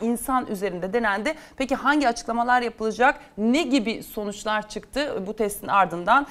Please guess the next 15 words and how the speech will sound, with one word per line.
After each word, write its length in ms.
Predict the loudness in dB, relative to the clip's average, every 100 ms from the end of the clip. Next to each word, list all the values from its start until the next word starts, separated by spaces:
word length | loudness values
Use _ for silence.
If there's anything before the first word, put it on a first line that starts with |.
| -8 -2
e, 120 | 2
gazeteci 580 | 4 4 0 -2 -4 -2
Dilge 380 | -2 -2 -2
Timoçin'e 680 | -4 -8 -6 -8 -6 -4 -2
canlı 300 | 0 0 0
yayında 360 | -2 -4 -4 2
bağlanacağız 580 | 2 2 0 0 0 0
ve 100 | -2
İngiltere'ye 680 | -2 -4 -2 2 4 4 0
bir 240 | -6 2
bağlantımız 580 | 4 4 2 -4 -8 -4
olacak 340 | -4 -2 -6
yine. 200 | -2 -2 -4 -12 -12
Televizyoncu 720 | -2 0 0 -4 -6 -4 -4 -4 -2
Beste, 500 | -2 -2 2 2